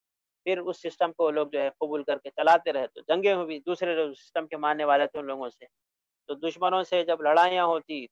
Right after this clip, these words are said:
तो लड़ाइयों में भी अजीब किस्म के रवैये सामने आते, "तुम, तुम्हारा खुदा जाके लड़ो, हमें तो ताकत नहीं है, हम नहीं लड़ सकते।"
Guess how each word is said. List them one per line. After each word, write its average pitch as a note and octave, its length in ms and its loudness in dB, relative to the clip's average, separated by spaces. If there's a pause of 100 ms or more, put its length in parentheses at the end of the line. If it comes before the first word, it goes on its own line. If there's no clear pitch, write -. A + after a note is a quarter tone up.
तो C3+ 140 0
लड़ाइयों D#3+ 440 4
में F3 140 -4
भी F3 200 -6
अजीब D#3+ 360 -4
किस्म E3+ 220 -10
के E3 120 -2
रवैये D#3+ 340 2
सामने D#3 320 -2
आते, C3+ 260 -4 (440)
"तुम, E3+ 180 -8
तुम्हारा D#3 360 6
खुदा D#3 280 4
जाके D3+ 320 4
लड़ो, D3 200 6
हमें C#3 280 -2
तो D3 100 -6
ताकत C3+ 420 2
नहीं C#3 100 -6
है, C3+ 60 -2
हम C3+ 100 -8
नहीं B2+ 180 -2
लड़ B2 180 2
सकते।" - 320 -16